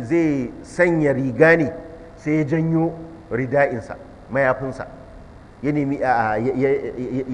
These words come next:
ya, a, yana ƙoƙarin sa shi ya ɗauka riga ce. Saboda wato razani da ya razana da ganin wannan aya daga cikin ayoyin Allah. Wani ya daga cikin tsoron manzan, a tsoron Allah na manzan Allah sallallahu alaihi wasallam ya fi kowa tsoron Allah jalla wa ala.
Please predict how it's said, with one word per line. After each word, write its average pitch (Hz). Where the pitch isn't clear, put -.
ya, 107
a, 101
yana 151
ƙoƙarin 151
sa 156
shi 147
ya 151
ɗauka 139
riga 113
ce. -
Saboda 139
wato 113
razani 131
da 123
ya 139
razana 127
da 113
ganin 123
wannan 120
aya 123
daga 104
cikin 113
ayoyin 117
Allah. 117
Wani 170
ya 170
daga 131
cikin 165
tsoron 139
manzan, 127
a 117
tsoron 123
Allah 143
na 127
manzan 120
Allah 120
sallallahu 117
alaihi 107
wasallam 104
ya 131
fi 135
kowa 165
tsoron 110
Allah 117
jalla 120
wa 101
ala. 90